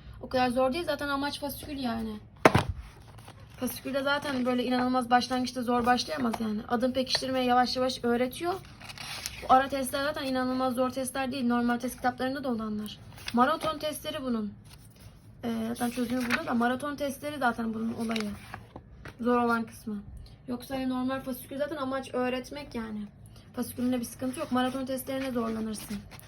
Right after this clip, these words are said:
Ee, onu da dedim zaten, ileri seviye arkadaşlar sadece maraton testine çözsün. Diğerleri onları sıkar. Orta ve başlangıç arkadaşlar da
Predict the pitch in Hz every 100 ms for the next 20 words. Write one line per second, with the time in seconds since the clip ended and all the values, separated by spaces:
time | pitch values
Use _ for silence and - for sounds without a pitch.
0 | - - - - - 226 233 262 262 269
1 | 269 254 247 240 254 254 269 254 247 247
2 | 262 247 262 240 233 240 254 277 285 254
3 | 277 277 - - - - 269 277 269 -
4 | - 262 254 269 247 254 254 254 240 240
5 | 226 - 285 294 - - - 247 262 277
6 | 254 262 254 269 269 269 240 247 240 277
7 | 240 226